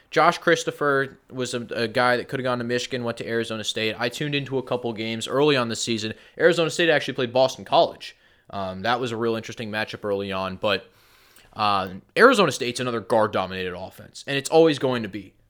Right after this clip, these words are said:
Coach there, Bobby Hurley, right? Like, that is go-, that is going to be a guard-dominated offense from now until,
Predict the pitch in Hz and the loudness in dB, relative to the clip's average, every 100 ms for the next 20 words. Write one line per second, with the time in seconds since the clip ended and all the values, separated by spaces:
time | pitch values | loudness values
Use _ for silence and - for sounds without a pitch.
0 | _ 151 165 160 113 107 113 _ _ 113 | _ 0 0 0 0 0 -4 _ _ -2
1 | 143 143 127 135 95 - _ _ _ _ | -2 0 0 0 -2 -10 _ _ _ _
2 | _ _ 107 110 123 - _ _ _ _ | _ _ -4 -2 -4 -8 _ _ _ _
3 | 127 123 - 143 156 127 143 139 151 151 | -6 -4 2 2 2 0 -2 0 0 0
4 | 147 151 139 139 120 123 - 120 135 123 | 0 -2 -2 -4 -2 -4 0 4 4 2
5 | 117 120 117 110 110 113 - 98 90 - | -2 -2 -4 -2 0 -2 -2 -12 -12 -16
6 | _ _ _ - 127 117 131 139 135 113 | _ _ _ -6 -4 -2 0 0 -2 -6
7 | - 131 123 120 | -2 2 2 0